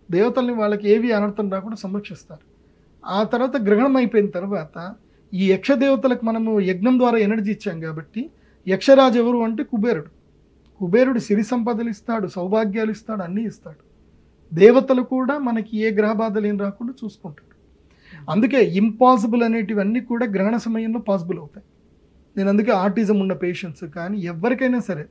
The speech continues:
ఈ, ఈ client నాకు impossible అనే వాళ్ళందరికీ నేను గ్రహణం అప్పుడు రమ్మని చెప్తా.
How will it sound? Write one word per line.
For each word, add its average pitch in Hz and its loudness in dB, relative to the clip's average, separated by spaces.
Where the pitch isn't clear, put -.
ఈ, 202 0
ఈ 220 2
client 226 2
నాకు 233 -2
impossible 214 0
అనే 208 0
వాళ్ళందరికీ 202 -2
నేను 214 -2
గ్రహణం 220 0
అప్పుడు 202 -6
రమ్మని 170 -12
చెప్తా. - -18